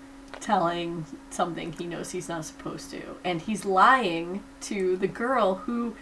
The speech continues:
B B eight really likes, 'cause she saved him. So I don't,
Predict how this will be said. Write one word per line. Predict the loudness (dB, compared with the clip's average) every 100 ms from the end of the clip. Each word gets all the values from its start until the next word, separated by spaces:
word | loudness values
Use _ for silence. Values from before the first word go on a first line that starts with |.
| -6
B | -2
B | 0 4
eight | 6 6 2
really | 2 4 8
likes, | 10 10 8 -2 -12 -14 -16 -18 -12 -2
'cause | -2 0
she | -2
saved | 4 8 8 8
him. | -4 -6 -10 -16 -12
So | 2 6 8 6
I | 4
don't, | 4 2